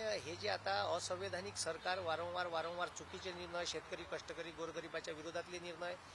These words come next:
आणि उद्योगपत्यांच्या बाजूचे निर्णय घेतात, जसं उद्योगपत्यांची कर्जमाफ केली पण शेतकऱ्याचं दीड लाख कोटीचं कर्ज माफ करायला पैसे नाही आहे म्हणते, अग्निवीरसारख्या,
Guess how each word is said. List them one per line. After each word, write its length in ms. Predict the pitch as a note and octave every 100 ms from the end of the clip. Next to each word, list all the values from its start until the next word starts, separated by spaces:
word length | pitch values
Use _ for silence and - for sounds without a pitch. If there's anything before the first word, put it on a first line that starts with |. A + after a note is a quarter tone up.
| - -
आणि 220 | D3 F3
उद्योगपत्यांच्या 760 | F#3+ F#3 D#3+ G3 F#3 G3 F#3 F#3+
बाजूचे 360 | D#3+ E3 F3
निर्णय 420 | F3 F3+ F3+ F#3 G3 - - -
घेतात, 280 | F3+ F3 D3 -
जसं 180 | C#3 F3+
उद्योगपत्यांची 640 | D#3 F3+ E3+ E3+ F3 F3
कर्जमाफ 440 | E3 D#3+ F3 F3 F3
केली 140 | F3+ F3+
पण 120 | F#3+
शेतकऱ्याचं 480 | - D#3+ - F3+ F3+
दीड 180 | D3+ E3
लाख 160 | F3
कोटीचं 340 | F3 F3 F3 E3+
कर्ज 260 | F3 D#3
माफ 300 | F3+ E3+ E3+
करायला 220 | F3 E3+ E3+
पैसे 320 | D#3+ D3+ F3
नाही 160 | F3
आहे 120 | E3+ E3+
म्हणते, 280 | E3 F3+ F#3+ - -
अग्निवीरसारख्या, 920 | E3+ F3 F#3 F#3+ F3+ E3+ D#3+ F3+ F3+